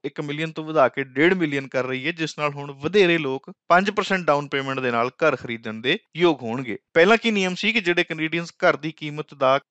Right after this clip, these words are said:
ਘੱਟੋ ਘੱਟ ਪੰਜ percent ਡਾਊਨ ਪੇਮੈਂਟ ਨਹੀਂ ਕਰਦੇ, ਉਹਨਾਂ ਨੂੰ ਮਾਰਗੇਜ ਇੰਸ਼ੋਰੈਂਸ ਲੈਣ ਦੀ ਲੋੜ ਹੁੰਦੀ ਹੈ, ਪਰ ਇਹ ਇੰਸ਼ੋਰੈਂਸ ਸਿਰਫ ਇੱਕ ਮਿਲੀਅਨ ਜਾਂ ਇਸ ਤੋਂ ਘੱਟ ਕੀਮਤ ਵਾਲੇ ਘਰਾਂ ਲਈ ਹੀ ਅਵੇਲੇਬਲ ਸੀ। ਸੋ ਹੁਣ ਇਹ ਜਿਹੜੀ ਲਿਮਿਟ ਹੈ, ਇਹ ਡੇਢ ਮਿਲੀਅਨ ਹੋ ਗਈ ਹੈ।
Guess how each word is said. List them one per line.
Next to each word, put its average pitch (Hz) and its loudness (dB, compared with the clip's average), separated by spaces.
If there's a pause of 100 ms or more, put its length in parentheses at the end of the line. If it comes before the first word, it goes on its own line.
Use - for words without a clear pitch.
(160)
ਘੱਟੋ 151 -2
ਘੱਟ 156 0
ਪੰਜ 147 0
percent 151 -6
ਡਾਊਨ 131 0
ਪੇਮੈਂਟ 135 -6
ਨਹੀਂ 165 -4
ਕਰਦੇ, 143 -2 (260)
ਉਹਨਾਂ 175 2
ਨੂੰ 196 -2 (180)
ਮਾਰਗੇਜ 170 4
ਇੰਸ਼ੋਰੈਂਸ 196 0
ਲੈਣ 156 -2
ਦੀ 139 -10
ਲੋੜ 131 -6
ਹੁੰਦੀ 131 -6
ਹੈ, 165 4
ਪਰ 165 0
ਇਹ 170 0 (220)
ਇੰਸ਼ੋਰੈਂਸ 151 -2
ਸਿਰਫ 170 -6 (140)
ਇੱਕ 175 -2
ਮਿਲੀਅਨ 175 2 (300)
ਜਾਂ 160 6
ਇਸ 180 0
ਤੋਂ 190 -8 (140)
ਘੱਟ - 0
ਕੀਮਤ 165 -8
ਵਾਲੇ 156 2
ਘਰਾਂ 147 0
ਲਈ 120 -2
ਹੀ 165 -4
ਅਵੇਲੇਬਲ 113 -6
ਸੀ। 104 -16 (360)
ਸੋ 151 -6
ਹੁਣ 175 -2
ਇਹ 180 2
ਜਿਹੜੀ 160 -2 (200)
ਲਿਮਿਟ 147 0
ਹੈ, 139 6
ਇਹ 185 4
ਡੇਢ 180 4
ਮਿਲੀਅਨ 127 -2
ਹੋ 110 -10
ਗਈ 104 -10
ਹੈ। - -16